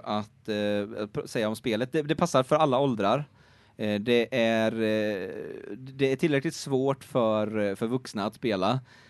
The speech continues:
Eh, så, och barn kan nog komma dit också, liksom att, eh, lösa pusslerna och såna saker. Så att det, det är inte, det är inte så att det känns tråkigt på något vis för vuxna att spela, och jag tror att det är, eh, bra hjärngympa för vissa av barnen att spela.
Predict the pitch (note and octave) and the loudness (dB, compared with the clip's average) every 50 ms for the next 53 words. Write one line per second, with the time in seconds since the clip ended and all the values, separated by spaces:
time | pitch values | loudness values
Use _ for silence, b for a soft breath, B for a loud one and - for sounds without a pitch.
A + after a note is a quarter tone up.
0 | b b b G2+ G2+ G2+ G2+ - - A2 G#2 G2+ F#2+ - A#2+ A#2+ A2+ A2 A2 A2 | b b b -8 -6 -6 -4 0 2 2 4 2 2 2 2 2 4 4 4 6
1 | A2 A2 A2 G#2+ G#2+ A#2+ B2+ C3+ C#3+ B2+ A#2+ B2 C3 B2 - C#3 B2 G#2 G#2+ G#2+ | 4 4 2 0 -2 -4 0 4 6 8 8 6 4 2 -2 0 0 0 2 0
2 | G#2+ G#2 - C3+ A#2+ G#2 F#2 F2+ F#2 G2+ G2+ G2+ - A2 - - - - G#2+ A#2+ | 0 0 0 0 2 2 2 0 0 0 0 0 -2 -2 -4 -4 -2 0 2 2
3 | B2 A2+ G2+ G2+ G2+ - G#2 G2 F#2 F2+ - - A2 F#2+ F#2+ F#2+ F#2 F2+ - _ | 4 2 2 0 -2 -4 -4 -4 -4 -6 -6 -10 -10 -10 -8 -8 -10 -10 -12 _
4 | - - B2+ B2+ B2 A2 F#2 - F#2+ - A2 G2 - - F#2 D#2+ F2+ F#2 F#2+ F#2 | -14 -6 0 2 2 2 2 0 -4 -8 -8 -10 -10 -10 -10 -8 -6 -6 -6 -6
5 | G2+ F2 E2+ F#2+ - - E2+ - F2+ E2 F#2 G2 A2 G2+ - _ b b b b | -6 -8 -8 -8 -8 -8 -8 -8 -10 -12 -8 -4 -6 -6 -6 _ b b b b
6 | b b b b b b b - A#2+ B2 A2+ C#3 C3+ C3+ C#3+ C#3 C3 - - B2+ | b b b b b b b -12 -10 -6 -2 0 2 2 2 0 -2 -2 -2 0
7 | A#2+ B2 B2 C3+ D3+ D#3 D#3+ - - D3 B2+ - A2+ - C3+ A#2 G#2+ G#2+ G#2 - | 0 0 2 0 0 0 0 0 0 0 0 0 -2 -4 -2 -2 -2 -4 -6 -10
8 | - - _ - D3 D3 D#3 D#3 B2 F#2+ - - C3+ C#3 C3+ - - C#3+ C#3 A#2+ | -14 -16 _ -2 0 0 2 2 0 -2 -2 -4 -6 -6 -6 -4 -4 -2 0 0
9 | G#2+ G2 G2+ F#2 - - G#2+ G2+ F#2+ F#2+ F2+ - - - - G2 F2+ F#2 F#2 G#2+ | 0 -2 -4 -6 -6 -6 -8 -6 -6 -6 -8 -10 -12 -8 -6 -4 -4 -4 -4 -6
10 | G#2 - - G#2 G#2 - - B2 G2 F#2+ F#2 F#2+ F#2 G2 A2 A2 G#2+ G#2+ - - | -8 -6 -6 -6 -4 -2 -2 -2 0 0 0 0 0 0 0 0 0 -2 -4 -4
11 | C3+ B2+ A2+ G#2+ G#2+ A2+ G#2 G#2 E2+ F#2+ G#2 G2+ G2 F#2+ G2 G2 G2 G2 F2 E2 | -2 0 0 0 0 -2 -4 -4 -2 -2 -2 -2 -2 -2 -2 -4 -6 -8 -10 -10
12 | E2+ - G2 G#2 A2+ A2+ A#2 A#2 A2+ A2+ B2 B2+ B2+ A#2+ A#2 B2+ B2+ D3 D3 A2+ | -10 -10 -10 -10 -8 -4 0 2 2 4 4 4 2 2 0 0 -2 -2 -2 -2
13 | F#2 F#2 F2+ F2 E2+ F2 - A#2+ B2+ B2+ - A2+ G#2 G2+ G#2+ - G2+ F#2+ G2+ G#2 | -2 -4 -4 -4 -4 -2 0 0 0 0 0 -2 -4 -4 -4 -4 -4 -4 -2 -2
14 | F#2+ F#2 F#2+ G2 G#2 - - G#2+ F2 E2 F2+ | -4 -2 -4 -4 -6 -4 -4 -4 -2 -4 -6